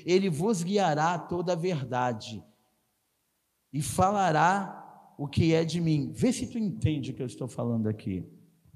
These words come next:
O Senhor Jesus, ele tá aqui na terra, tá ok?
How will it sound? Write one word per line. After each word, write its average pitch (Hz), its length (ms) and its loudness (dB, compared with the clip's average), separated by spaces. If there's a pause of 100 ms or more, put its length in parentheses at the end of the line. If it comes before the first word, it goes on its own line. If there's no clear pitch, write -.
(880)
O 147 80 -6
Senhor 185 260 0
Jesus, 175 380 0
ele 160 160 -2
tá 147 160 -4
aqui 160 160 -6
na 156 120 -4
terra, 135 460 -6 (240)
tá - 80 -18
ok? 143 480 -12